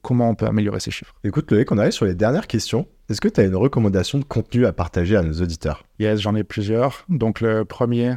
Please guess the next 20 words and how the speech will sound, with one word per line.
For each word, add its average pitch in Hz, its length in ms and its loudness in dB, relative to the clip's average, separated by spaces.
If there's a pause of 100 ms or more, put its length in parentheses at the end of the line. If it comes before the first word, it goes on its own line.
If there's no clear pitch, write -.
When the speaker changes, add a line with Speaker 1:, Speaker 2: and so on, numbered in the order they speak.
Speaker 1:
c'est 101 480 -2
un 104 160 0
bouquin 107 240 -2
qui - 80 -4
s'appelle 107 260 -2
Scaling 113 440 -2
People, 117 420 0
qui - 240 -4
est 101 220 0 (160)
top 139 280 2 (140)
niveau 107 760 0
management, 107 640 0
en 104 60 -4
fait, - 280 -4
niveau 101 220 -2
soit 127 580 0 (560)
self-development 127 960 2 (140)
et 117 60 -4
niveau 113 200 0
management, 113 520 0